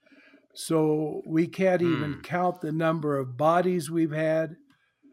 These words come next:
Speaker 1: existences we've had. For example, there are insects that are born live a few hours and they die. I mean, that's the way their incarnation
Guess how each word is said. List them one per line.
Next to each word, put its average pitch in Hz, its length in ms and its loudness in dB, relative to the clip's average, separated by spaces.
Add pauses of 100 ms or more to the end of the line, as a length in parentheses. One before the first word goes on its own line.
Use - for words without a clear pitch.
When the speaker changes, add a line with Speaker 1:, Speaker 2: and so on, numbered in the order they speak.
(540)
Speaker 1:
existences 165 1120 0
we've 170 240 2
had. 170 420 0
For 170 120 -2
example, 170 680 2 (920)
there 180 280 6
are 180 140 0
insects 185 720 2
that 165 320 -2 (180)
are 151 180 0
born 180 720 4 (540)
live 180 320 6
a 180 80 4
few 170 320 0
hours 151 480 0
and 127 140 -6
they 127 140 -6
die. 156 420 -8 (680)
I 135 60 -10
mean, 151 200 -6
that's 156 380 -2
the 151 140 -6
way 156 240 -4
their 143 180 -4
incarnation 139 1040 -8